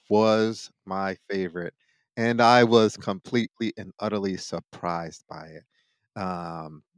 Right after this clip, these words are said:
this album had, it was like, like, like, uh, boopy and boppy and electronic kinda way, and, but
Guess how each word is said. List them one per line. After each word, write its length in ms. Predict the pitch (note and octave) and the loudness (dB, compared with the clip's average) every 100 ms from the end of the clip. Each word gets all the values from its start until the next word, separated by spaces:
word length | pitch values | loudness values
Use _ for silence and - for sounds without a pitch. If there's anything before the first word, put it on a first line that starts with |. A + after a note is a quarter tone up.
| _ | _
this 220 | D3+ E3+ - | 2 2 4
album 580 | B2 A#2+ A2+ A2+ A2 - - | 6 6 6 2 -6 -8 -10
had, 340 | A2 G2+ G2 - _ _ _ - | -4 -2 -2 -6 _ _ _ 2
it 100 | B2+ | 6
was 400 | A#2 G2 - - _ _ _ A2+ | 6 4 -4 -18 _ _ _ -8
like, 220 | G2 - _ _ _ - | -8 -8 _ _ _ -12
like, 200 | G#2 F2+ _ _ G#2+ | -10 -10 _ _ -10
like, 180 | F#2 - | -10 -8
uh, 240 | F2+ E2+ E2 - | -8 -8 -12 0
boopy 400 | E3+ F#3+ G3+ E3+ | 0 0 -4 -2
and 120 | F#2+ - | -2 0
boppy 500 | A#2+ D#3 D#3 D#3 C3+ | 2 2 0 0 0
and 80 | G2+ | 0
electronic 640 | F#2 A2+ - A#2+ C3 B2+ | -2 -4 0 0 0 -2
kinda 220 | C3+ C3+ | -4 -2
way, 440 | B2+ C3 C3 C3 A2+ | 2 4 4 2 0
and, 180 | F2+ - - - _ _ - | -6 -12 -20 -20 _ _ 4
but 220 | G#2+ | 4